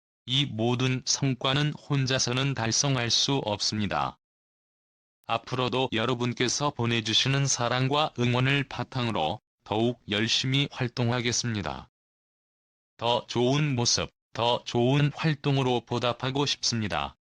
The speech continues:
새로운 도전을 두려워하지 않고 항상 여러분과 함께 성장하겠습니다. 제가 걸어온 길, 앞으로 제가 갈 길에 여러분도 함께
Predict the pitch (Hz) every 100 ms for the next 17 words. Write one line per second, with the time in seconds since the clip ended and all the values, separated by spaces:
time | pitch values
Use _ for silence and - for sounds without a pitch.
0 | _ _ _ _ _ _ _ _ _ -
1 | - 147 139 147 156 139 123 127 127 131
2 | - - 131 120 123 120 113 104 117 104
3 | 95 - 73 101 - _ - 151 135 151
4 | 160 135 120 127 120 127 120 110 104 98
5 | 147 156 156 - 127 120 131 120 117 -
6 | 120 101 71 69 - _ _ _ _ _
7 | _ _ _ _ _ - 139 139 156 156
8 | - 127 127 139 143 - 95 76 69 _
9 | _ - 127 143 147 - - 117 127 127
10 | - 120 120 - 113 120 127 - _ -
11 | 127 139 139 143 127 120 - - 117 -
12 | 165